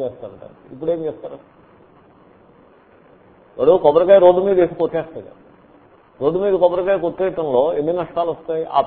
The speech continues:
పెంకులు కాళ్ళలో గుచ్చుకుంటాయి ఇటు అటు వెళ్ళి వాళ్ళకి, వాడు అదేమీ ఆలోచించడు. తర్వాత లోపల ఉన్నటువంటి ఆ పదార్థం, మనం తినదగ్గ పదార్థం, ఏదో రూపంగా దాన్ని తినొచ్చు, దేవుడు ప్రసాదం కింద తినొచ్చు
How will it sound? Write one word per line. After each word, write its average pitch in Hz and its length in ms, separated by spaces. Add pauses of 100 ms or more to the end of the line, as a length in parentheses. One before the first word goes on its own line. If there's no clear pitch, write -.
పెంకులు 180 320 (100)
కాళ్ళలో 175 300
గుచ్చుకుంటాయి 143 560
ఇటు 135 140
అటు 135 180
వెళ్ళి 120 300
వాళ్ళకి, 110 300 (1080)
వాడు 131 200
అదేమీ 135 240
ఆలోచించడు. 127 640 (640)
తర్వాత 180 280 (140)
లోపల 165 340
ఉన్నటువంటి 180 580 (380)
ఆ 127 60
పదార్థం, 170 560
మనం 147 160 (200)
తినదగ్గ 175 400
పదార్థం, 143 500 (180)
ఏదో 127 160
రూపంగా 180 420
దాన్ని 151 320
తినొచ్చు, 131 360 (180)
దేవుడు 160 300
ప్రసాదం 160 440
కింద 147 240
తినొచ్చు 120 360